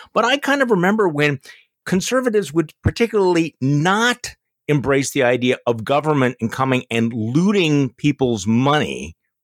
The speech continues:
period, for whatever reason. Um, but certainly not looting people's money because you want to destroy them as political opponents. I mean, what the fuck?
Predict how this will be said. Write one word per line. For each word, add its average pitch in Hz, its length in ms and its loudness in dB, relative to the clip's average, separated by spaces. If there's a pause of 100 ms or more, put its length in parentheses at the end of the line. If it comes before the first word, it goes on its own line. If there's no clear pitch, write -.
period, 95 840 0
for 127 100 0
whatever 143 580 0
reason. 82 640 -2 (540)
Um, 127 420 0
but 151 260 -2
certainly 196 460 0
not 131 380 0
looting 151 520 0
people's 131 440 -4
money 123 420 0 (320)
because 123 800 0
you 120 200 -2
want 135 260 0
to 127 160 -2
destroy 143 1080 -2
them 113 460 0 (760)
as 120 160 -2
political 127 520 -2
opponents. 139 500 -4
I 151 40 -6
mean, 151 80 -6
what 233 120 -8
the 220 100 -14
fuck? - 600 -6